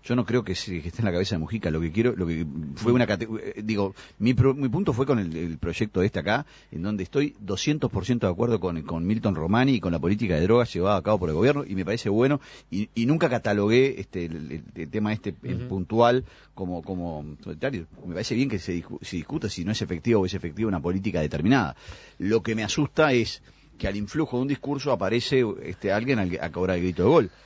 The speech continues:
Speaker 1: Y presentan un proyecto que no, y, y perdón, y también lo hizo el Partido Nacional, un proyecto que es totalmente irresponsable, como presentaron algunos di-, diputados del Partido Nacional, en donde presentan proyectos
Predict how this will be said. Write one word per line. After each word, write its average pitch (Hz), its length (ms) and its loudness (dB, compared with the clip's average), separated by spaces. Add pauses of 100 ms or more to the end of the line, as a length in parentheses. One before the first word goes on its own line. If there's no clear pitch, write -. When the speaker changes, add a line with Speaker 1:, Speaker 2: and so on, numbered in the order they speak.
(240)
Speaker 1:
Y - 60 -18
presentan 110 320 -8
un 147 60 -8
proyecto 123 360 -8
que 104 100 -10
no, 98 180 -14
y, 107 280 -12
y 131 60 -8
perdón, 147 300 2
y 110 60 -8
también 123 220 -6
lo 175 80 0
hizo 151 100 -4
el 110 40 -2
Partido 101 220 -8
Nacional, 104 360 -4
un 123 120 -2
proyecto 120 360 -8
que 90 60 -8
es - 60 -14
totalmente 104 500 -2
irresponsable, 110 760 0
como 87 220 -10
presentaron 82 420 -6
algunos 90 320 -4
di-, 82 140 -6
diputados 78 400 -6
del - 0 -
Partido 90 220 -10
Nacional, 113 320 -8 (240)
en 95 160 -2
donde 104 220 0
presentan 139 320 0
proyectos 139 440 -2